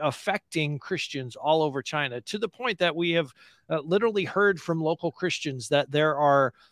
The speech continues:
uh, so-called trainers sent out from Beijing to individual provinces or individual cities, uh,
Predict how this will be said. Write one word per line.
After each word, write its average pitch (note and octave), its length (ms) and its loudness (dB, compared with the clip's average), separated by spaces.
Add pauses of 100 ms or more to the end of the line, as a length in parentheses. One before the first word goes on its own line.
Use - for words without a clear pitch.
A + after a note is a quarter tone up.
(200)
uh, C3+ 180 -6
so-called F3 540 0
trainers D#3+ 920 -4
sent F#3+ 400 -2
out F3 240 4
from E3+ 240 -2
Beijing D3+ 680 0
to F3 440 -8
individual F3 560 0
provinces C#3+ 840 0
or D3+ 340 2
individual D#3+ 600 -4
cities, B2+ 640 -6 (380)
uh, C3+ 160 0